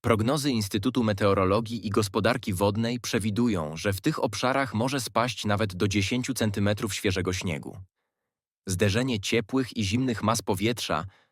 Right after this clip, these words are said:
spowoduje także opady deszczu, które mogą prowadzić do trudnych warunków na drogach.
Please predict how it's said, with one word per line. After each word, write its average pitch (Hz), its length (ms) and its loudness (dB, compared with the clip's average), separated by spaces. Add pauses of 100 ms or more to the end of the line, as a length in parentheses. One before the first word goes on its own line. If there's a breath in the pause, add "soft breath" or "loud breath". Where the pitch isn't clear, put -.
spowoduje 120 480 0
także 123 320 2
opady 117 320 2
deszczu, 92 520 -2
które 117 260 0
mogą 147 280 2
prowadzić 117 500 0
do 104 120 2
trudnych 107 420 0
warunków 90 440 -2
na 87 80 0
drogach. - 520 -6